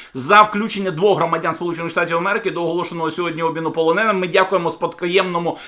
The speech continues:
а, принцу і уряду Саудівської Аравії за сприяння. Ми з нетерпінням чекаємо, коли, е, наших громадян воз'єднаються із, е, своїми родинами». Тобто, от, е, цей процес, е, відбувся. Причому там, да, от льотчик, якраз я хотів би повернутися,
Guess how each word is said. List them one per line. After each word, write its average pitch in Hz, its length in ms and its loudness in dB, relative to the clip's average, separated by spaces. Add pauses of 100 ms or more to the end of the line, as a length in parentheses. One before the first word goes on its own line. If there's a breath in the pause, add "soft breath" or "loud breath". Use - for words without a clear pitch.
(120)
а, 160 160 10
принцу 196 440 2
і 175 200 -4
уряду 180 420 2
Саудівської 170 540 0
Аравії 196 340 2
за 170 180 2
сприяння. 180 760 2
Ми 165 160 -4
з 160 180 -4
нетерпінням 165 440 -6
чекаємо, 175 360 -2
коли, 165 240 0
е, 175 80 -4 (300 loud breath)
наших 165 500 4
громадян 160 420 2
воз'єднаються 165 600 0
із, 160 320 -6
е, 156 140 0
своїми 160 480 -2
родинами». 143 500 2 (300 loud breath)
Тобто, 208 420 8
от, 220 200 4
е, 208 140 6
цей 240 220 6
процес, 208 520 0
е, 190 240 4
відбувся. 180 640 0
Причому 202 360 2
там, 185 200 2
да, 170 180 8
от 165 300 0
льотчик, 226 420 0
якраз 165 420 0
я 156 120 2
хотів 156 340 -4
би 151 80 -4
повернутися, 156 720 -2